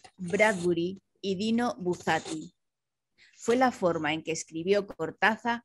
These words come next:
por ejemplo, lo que inspiró el estilo experimental de Peri Rossi. Ella misma ha incluido a Cortázar entre sus preferencias literarias como lectora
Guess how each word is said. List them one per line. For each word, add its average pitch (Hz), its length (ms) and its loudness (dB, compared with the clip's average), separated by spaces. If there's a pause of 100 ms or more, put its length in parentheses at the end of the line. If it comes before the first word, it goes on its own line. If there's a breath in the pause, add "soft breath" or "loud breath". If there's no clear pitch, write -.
por 165 140 -6
ejemplo, 226 720 -4
lo 214 180 -2
que 220 100 -2
inspiró 220 440 -2
el 202 100 2
estilo 196 440 -2
experimental 175 840 -2
de 156 100 -4
Peri 156 320 -4
Rossi. 165 460 -12 (720 loud breath)
Ella 208 260 4
misma 233 360 0
ha 214 40 2
incluido 208 480 0
a 202 80 0
Cortázar 220 600 -2
entre 175 340 -2
sus 175 240 -10
preferencias 170 800 -4
literarias 190 680 -2
como 170 180 -6
lectora 151 640 -6